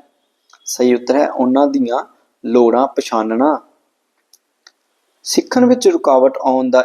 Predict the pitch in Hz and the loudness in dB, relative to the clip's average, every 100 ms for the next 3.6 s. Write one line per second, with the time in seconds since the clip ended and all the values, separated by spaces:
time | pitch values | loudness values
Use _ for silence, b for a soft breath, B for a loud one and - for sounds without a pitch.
0 | 151 - _ _ _ _ _ - 165 - | -2 -10 _ _ _ _ _ -2 -2 0
1 | 139 143 139 127 123 131 147 165 165 143 | -4 0 2 2 2 -4 -4 -2 -2 -2
2 | 120 120 120 120 135 120 _ _ _ - | -6 -2 -2 -2 -6 -8 _ _ _ -4
3 | 131 127 123 135 131 139 | -2 0 -2 -2 0 0